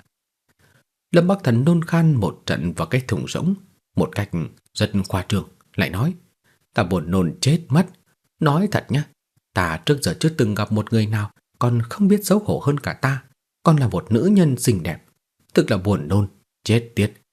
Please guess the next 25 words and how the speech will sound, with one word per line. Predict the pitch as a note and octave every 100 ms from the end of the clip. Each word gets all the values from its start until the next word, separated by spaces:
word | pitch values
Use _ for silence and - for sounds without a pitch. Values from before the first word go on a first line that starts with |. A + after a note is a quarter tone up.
| _ -
mở | A#2+ G#2+ A2+
cửa | C3+ F#2+
ra | F2+ D#3 D#3 _ _
cho | -
buồn | G2 G2 D2
nôn, | F2+ C3 - _ -
buồn | C3 C#3 C#3
nôn, | F#3+ F3 _ -
buồn | G#2 D2+
nôn | F2+ F2
đến | A#2+ D3
nhà | G2 G#2+ G#2
rồi." | F#2+ A#2 A2 - _ _ _ _ _ _ _ _ _ _ -
"Ô | A#2 A2+ A2+
thiếu | B2 D#3+
gia, | D3 C3 - _ _ _ _ -
nếu | G#2+
như | G#2 F#2+ F#2 -
người | A2+ G#2+
thật | F#2 -
sự | E2+
nghe | A2 D3+ E3+
mà | D3+ A2+
buồn | A#2 A#2
nôn, | D3+ F#3